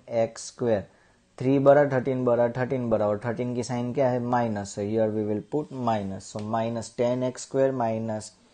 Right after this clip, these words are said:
xy यानी वन एक्स वाई माइनस सिक्स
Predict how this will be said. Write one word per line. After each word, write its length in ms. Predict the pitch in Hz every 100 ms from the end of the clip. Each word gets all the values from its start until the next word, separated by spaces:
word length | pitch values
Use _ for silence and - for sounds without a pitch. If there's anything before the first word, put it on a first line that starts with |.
| _ _ -
xy 520 | 123 117 - 131 131 127
यानी 200 | 117 113
वन 240 | 107 117
एक्स 240 | 123 - 139
वाई 120 | 135
माइनस 680 | 127 117 113 110 113 151 - _ _ _ _
सिक्स 480 | - 123 131 -